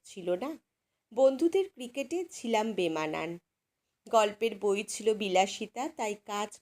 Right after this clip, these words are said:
খুঁজে না পেয়ে আমি শুধু পড়াশোনাতেই মনটুকু লাগিয়েছিলাম। রোজ সকালে যখন যৌথ উঠোনে কলের জল নিয়ে, বাথরুম নিয়ে ঝগড়া শুরু হতো, আমারও পড়া শুরু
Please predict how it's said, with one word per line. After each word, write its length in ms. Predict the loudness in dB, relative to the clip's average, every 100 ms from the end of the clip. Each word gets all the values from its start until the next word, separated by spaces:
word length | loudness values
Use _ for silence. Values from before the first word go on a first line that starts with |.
| -12
খুঁজে 260 | -8 -4
না 280 | -2 0 -2 -6
পেয়ে 240 | -6 -6 -8 _ _
আমি 200 | -8 -4
শুধু 300 | -2 -4 -6 -2
পড়াশোনাতেই 800 | 0 2 0 -2 -2 -4 -6 -6
মনটুকু 500 | -2 -2 -2 -10 -8
লাগিয়েছিলাম। 920 | -2 -2 -2 -16 -16 -14 -10 -10 -12 _ _ _ _ _ _ _ _
রোজ 300 | -4 -2 -2
সকালে 580 | -2 0 0 0 -4 -4
যখন 400 | -2 -2 -2 -4
যৌথ 380 | 0 0 -2 -4
উঠোনে 640 | -6 -6 -8 -6 0 -2 -2 _ _
কলের 400 | -2 0 0 -2
জল 360 | 2 2 2 -2
নিয়ে, 420 | -8 -4 -4 -4 _ _
বাথরুম 520 | 0 2 2 -4 -4 -2
নিয়ে 260 | 0 -2
ঝগড়া 460 | -2 0 -2 -2 -8
শুরু 300 | -8 -8 -8
হতো, 400 | -6 -8 -8 -10 _ _ _ _ _ _
আমারও 400 | -4 -2 -2 -2
পড়া 340 | -2 0 2 0
শুরু 320 | -4 -8 -8